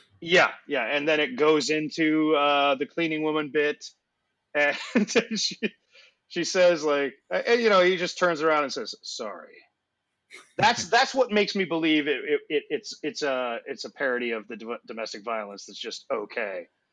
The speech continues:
Speaker 1: because it's always just shrugged off in those old movies.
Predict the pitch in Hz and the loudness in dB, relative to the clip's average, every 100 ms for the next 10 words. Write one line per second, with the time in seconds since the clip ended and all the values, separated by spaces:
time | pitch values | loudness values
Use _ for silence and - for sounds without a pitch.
0 | _ _ _ 139 170 139 151 - 170 165 | _ _ _ -2 0 0 0 4 6 6
1 | 151 - 147 - - - 143 143 123 120 | 2 0 -2 -2 -4 -2 0 0 0 -2
2 | 120 104 113 101 95 95 87 85 87 80 | 0 -2 -8 -12 -12 -10 -12 -16 -20 -20
3 | - - - | -16 -14 -14